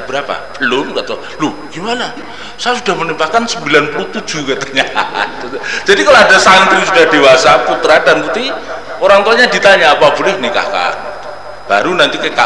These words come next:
U A. Tapi K-, saya ingatkan, kalau tidak ke K U A nanti repot, kata saya. "Oh iya, nanti ke K U A." Yang ada,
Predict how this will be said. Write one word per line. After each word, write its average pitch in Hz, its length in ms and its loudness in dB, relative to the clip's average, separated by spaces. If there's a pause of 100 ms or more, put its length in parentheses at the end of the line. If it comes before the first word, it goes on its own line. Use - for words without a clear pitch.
U 120 80 -2
A. 104 160 0
Tapi 120 240 -4
K-, 123 240 2 (320)
saya 110 240 0
ingatkan, 127 400 0 (400)
kalau 127 160 2
tidak 123 320 0
ke 131 80 -2
K - 80 0 (160)
U 156 80 -4
A 196 160 6
nanti 143 240 0
repot, 135 480 2
kata - 160 -6
saya. 90 240 -8
"Oh 131 80 -6
iya, 135 320 0
nanti 107 160 -10
ke - 160 -12
K - 160 -6
U 90 160 -10
A." 90 160 -8 (2750)
Yang 220 220 4
ada, 254 400 6